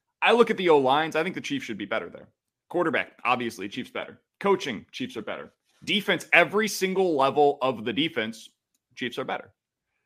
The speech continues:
So I'm trying to find myself of why would I pick the Bills in a game where the Chiefs have an advantage at literally every position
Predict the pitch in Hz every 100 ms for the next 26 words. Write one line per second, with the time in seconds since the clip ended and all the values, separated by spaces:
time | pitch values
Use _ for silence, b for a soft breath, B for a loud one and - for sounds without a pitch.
0 | _ _ _ _ - 247 233 190 208 302
1 | 302 - 220 262 214 143 139 139 135 135
2 | - - 156 151 147 143 139 - 120 107
3 | 113 160 214 254 269 240 202 185 190 180
4 | 196 208 202 - 156 113 165 202 143 139
5 | 127 143 120 160 175 135 127 135 - 175
6 | 180 185 165 156 139 147 160 139 139 147
7 | - 139 139 165 233 294 320 294 - 185
8 | 180 226 220 190 139 156 - 190 208